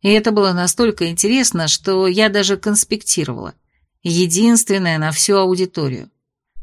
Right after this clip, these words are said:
Но в голове продолжали вертеться слова Миквоя о поединках.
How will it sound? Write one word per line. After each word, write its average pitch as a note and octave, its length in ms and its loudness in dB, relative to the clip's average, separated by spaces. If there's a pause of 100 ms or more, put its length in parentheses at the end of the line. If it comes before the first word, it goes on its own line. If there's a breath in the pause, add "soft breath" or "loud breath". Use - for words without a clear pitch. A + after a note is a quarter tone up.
(120)
Но G3+ 420 4
в D4 80 -4
голове A#3 460 4
продолжали A3+ 720 2
вертеться A#3 680 2
слова G#3+ 420 2
Миквоя A#3 600 2
о A3 40 -4
поединках. G#3+ 880 -4